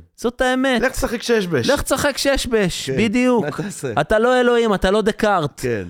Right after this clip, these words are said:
Speaker 1: אתה לא ת-, תחזיר לנו את הוודאות
Speaker 2: כן.
Speaker 1: שלקחת מאיתנו, כי אי אפשר להחזיר אותה.
Speaker 2: נכון. ואיפשהו טוב שכך.
Speaker 1: בדיוק.
Speaker 2: כי, שוב פעם, אנשים שיודעים בוודאות מה אלוהים רוצה, משום מה האלוהים שלהם,
Speaker 1: נכון.
Speaker 2: כל הזמן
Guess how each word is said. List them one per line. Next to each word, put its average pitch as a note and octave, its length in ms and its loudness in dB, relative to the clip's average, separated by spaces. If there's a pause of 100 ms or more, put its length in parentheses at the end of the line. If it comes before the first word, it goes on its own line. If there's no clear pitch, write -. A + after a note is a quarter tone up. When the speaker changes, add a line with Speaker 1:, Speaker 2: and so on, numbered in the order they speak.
(100)
Speaker 1:
אתה C#3 160 0
לא A3 100 2
ת-, - 100 -2
תחזיר G#3 560 0
לנו G3 220 2
את F3+ 120 -2
הוודאות E3 480 2
Speaker 2:
כן. - 60 -2
Speaker 1:
שלקחת E3 500 -2
מאיתנו, C#3+ 560 -2
כי E3+ 160 -4
אי B3+ 180 -2
אפשר E3+ 260 -2
להחזיר A2 360 -4
אותה. F2+ 240 -10
Speaker 2:
נכון. E2 280 -16 (280)
ואיפשהו D#4 500 0
טוב D4+ 220 -2
שכך. B3+ 720 -4
Speaker 1:
בדיוק. G#2+ 680 -2
Speaker 2:
כי, A3 300 -4
שוב C#4 360 -8
פעם, G3 320 0
אנשים E3 420 -6
שיודעים G#3 800 -4
בוודאות G#3 520 -6
מה A#3 120 -4
אלוהים A3+ 260 -2
רוצה, G3+ 300 -4
משום E4 360 -4
מה D#4 80 -2
האלוהים B3+ 380 2
שלהם, D#3+ 480 0
Speaker 1:
נכון. C3 360 -10
Speaker 2:
כל D#4+ 120 2
הזמן F4 160 -2